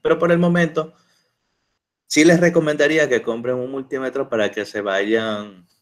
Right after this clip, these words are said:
vayan, este, familiarizando y les voy a dar los valores de las resistencias. Pueden armarlos en el Proto Word, pueden, pueden, pueden, este, medirla,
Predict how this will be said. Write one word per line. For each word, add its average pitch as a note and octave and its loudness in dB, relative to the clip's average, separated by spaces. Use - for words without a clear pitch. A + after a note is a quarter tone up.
vayan, A2 0
este, G#2 -4
familiarizando C3 -2
y D#3 0
les C#3+ 2
voy A#2+ 4
a A#2 6
dar G#2+ 4
los A2 0
valores G2 2
de G2+ -4
las F#2+ -4
resistencias. E2+ -10
Pueden D3 4
armarlos C3 0
en B2+ -4
el B2 -4
Proto B2+ -4
Word, F3 0
pueden, B2 0
pueden, A2 -2
pueden, A#2 -2
este, A2 -2
medirla, D3+ 2